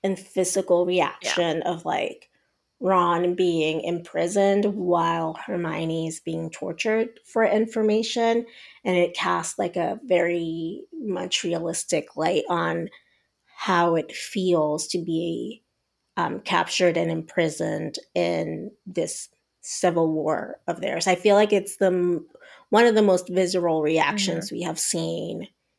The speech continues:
Speaker 1: in moments of danger so far.
Speaker 2: Yeah. Yeah, it just, it also makes me feel like,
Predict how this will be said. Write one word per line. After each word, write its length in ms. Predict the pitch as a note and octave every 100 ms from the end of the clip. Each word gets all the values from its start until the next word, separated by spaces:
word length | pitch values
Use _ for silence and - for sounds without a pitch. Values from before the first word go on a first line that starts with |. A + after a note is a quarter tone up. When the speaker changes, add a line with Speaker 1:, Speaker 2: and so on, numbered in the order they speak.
| _ _ _
Speaker 1:
in 200 | F3+ F3+
moments 340 | E3+ D#3 E3 -
of 120 | D#3+
danger 760 | E3 E3+ E3+ - - - - - _ _ -
so 340 | - - -
far. 480 | - - - D3+ - _ _ _ _ _ _ _
Speaker 2:
Yeah. 260 | F#3 E3+ D#3 _ _ _ _ _ _ _ _ _ _ _ _ _ _ _ - _ _ _ -
Yeah, 280 | G#3 F#3 C#3
it 160 | C#3
just, 160 | A3 G#3+
it 120 | G#3+
also 300 | A3 D#4+ B3+
makes 260 | F#3 F3 -
me 120 | F3
feel 240 | F3+ E3
like, 400 | D#3+ D#3 - -